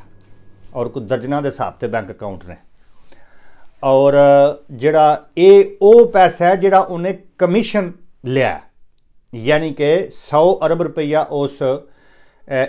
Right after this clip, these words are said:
ਇਮਰਾਨ ਖਾਨ ਨੂੰ ਬਣਾ ਕੇ ਦਿੱਤਾ ਸਾਢੇ ਤਿੰਨ ਸਾਲਾਂ ਦੇ ਵਿੱਚ। ਤੂੰ ਜ਼ਰਾ ਚੈੱਕ ਕਰ ਨਾ, ਵੈ ਗੋਗੀ ਜਿਹੜੀ ਹੈ ਕਿੰਨੀ ਕਮਾਊ ਧੀ ਸੀ ਨਿਆਜ਼ੀ ਸਾਹਿਬ ਦੀ,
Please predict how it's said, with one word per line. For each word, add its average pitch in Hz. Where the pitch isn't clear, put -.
ਇਮਰਾਨ 143
ਖਾਨ 147
ਨੂੰ 180
ਬਣਾ 180
ਕੇ 180
ਦਿੱਤਾ 170
ਸਾਢੇ 170
ਤਿੰਨ 170
ਸਾਲਾਂ 156
ਦੇ 160
ਵਿੱਚ। 156
ਤੂੰ 202
ਜ਼ਰਾ 196
ਚੈੱਕ 214
ਕਰ 196
ਨਾ, 185
ਵੈ 214
ਗੋਗੀ 202
ਜਿਹੜੀ 262
ਹੈ 285
ਕਿੰਨੀ 277
ਕਮਾਊ 254
ਧੀ 214
ਸੀ 208
ਨਿਆਜ਼ੀ 185
ਸਾਹਿਬ 151
ਦੀ, 123